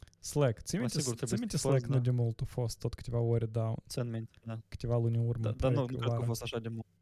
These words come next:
Speaker 1: Nu, nu, nu, nu a fost șase, au fost, îmi pare că vreo două sau o oră jumate și ceva genul.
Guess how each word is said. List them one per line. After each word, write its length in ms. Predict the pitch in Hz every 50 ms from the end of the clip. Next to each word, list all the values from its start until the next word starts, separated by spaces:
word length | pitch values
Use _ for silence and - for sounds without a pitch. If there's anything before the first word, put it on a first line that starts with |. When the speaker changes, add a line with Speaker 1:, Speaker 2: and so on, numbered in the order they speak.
| _ _ _
Speaker 1:
Nu, 180 | - 139 131 135
nu, 80 | 131
nu, 100 | 123 117
nu 80 | 120 131
a 20 |
fost 180 | 123 127 117 -
șase, 240 | - 120 113 - -
au 60 | - 120
fost, 340 | - - 131 120 - -
îmi 100 | - 113
pare 220 | 110 120 113 117 110
că 120 | - 113
vreo 140 | 110 113 113 117 120 113
două 280 | - 120 127 127 120
sau 160 | - - 117 117
o 40 |
oră 140 | 117 113 110 107
jumate 420 | 107 110 110 117 123 120 123 120
și 120 | 110 -
ceva 120 | - 117 117
genul. 340 | 110 113 117 117 117 117